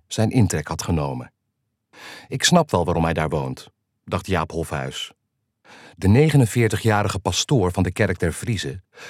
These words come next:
de enige Nederlandse parochie in Rome, was op weg naar de Lourdesgrot in de tuin van het Vaticaan, waar hij had afgesproken met Monsignore Martignaco, de pauselijke nuntius in Nederland, die een weekje met verlof was in Rome.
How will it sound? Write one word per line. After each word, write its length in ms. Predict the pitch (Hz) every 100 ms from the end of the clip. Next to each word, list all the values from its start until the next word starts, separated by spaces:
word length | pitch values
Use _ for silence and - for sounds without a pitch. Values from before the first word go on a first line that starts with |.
| - -
de 100 | -
enige 460 | 139 160 160 -
Nederlandse 640 | 101 135 147 131 107 90 98
parochie 440 | 90 123 - 90
in 120 | 76
Rome, 420 | 76 69 65 90 - _ - _ -
was 180 | 156
op 120 | 135 110
weg 400 | 151 151 - - _ -
naar 160 | 123
de 100 | 131
Lourdesgrot 800 | 143 151 120 82 - - 76 -
in 80 | 85
de 140 | 95
tuin 300 | - 127 80
van 100 | 78
het 120 | 73
Vaticaan, 640 | - 82 80 78 64 58 _ _ _ _ -
waar 180 | 92 90
hij 120 | 82
had 140 | 80
afgesproken 840 | - 123 143 - 123 123 107 117 - - -
met 180 | - 95
Monsignore 840 | 104 131 117 90 95 135 139 135 117 -
Martignaco, 1000 | 92 107 - 107 110 104 - 62 52 _ _ _ -
de 120 | - -
pauselijke 540 | 123 139 131 120 92
nuntius 680 | 90 127 - 107 101 - - -
in 180 | 107 107
Nederland, 640 | 104 87 76 58 57 - _ - - -
die 180 | - 90
een 80 | 87
weekje 300 | 107 104 98
met 160 | 95
verlof 320 | - 92 107 -
was 160 | 82
in 160 | 87 82
Rome. 400 | 82 65 57